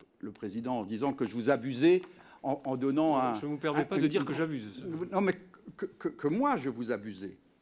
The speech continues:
Speaker 1: Que moi, je vous abusais. Moi, je ne dis pas que vous m'abusez. Que moi, je vous abusais. Euh, c-,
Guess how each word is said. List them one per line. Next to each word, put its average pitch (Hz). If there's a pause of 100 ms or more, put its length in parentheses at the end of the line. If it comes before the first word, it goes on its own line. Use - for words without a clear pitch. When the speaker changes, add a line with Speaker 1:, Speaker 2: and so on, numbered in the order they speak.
(480)
Speaker 1:
Que -
moi, 160
je 110
vous 98
abusais. 90
Moi, 135
je 101
ne 87
dis -
pas 139
que -
vous 85
m'abusez. 98 (500)
Que -
moi, 123
je 113
vous 92
abusais. - (1300)
Euh, 104
c-, -